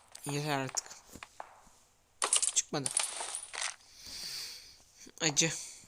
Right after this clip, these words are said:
Yat aşağı. Evet arkadaşlar bu da böyle bir oyundu. Yani bence güzel bir, güzel bir tanıtımda. Ben beğendim kardeşim, ne bu?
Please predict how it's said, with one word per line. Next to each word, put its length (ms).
Yat 160
aşağı. 440
Evet 200
arkadaşlar 320
bu 60
da 100
böyle 220
bir 60
oyundu. 460
Yani 300
bence 260
güzel 340
bir, 220
güzel 320
bir 80
tanıtımda. 560
Ben 200
beğendim 280
kardeşim, 380
ne 120
bu? 200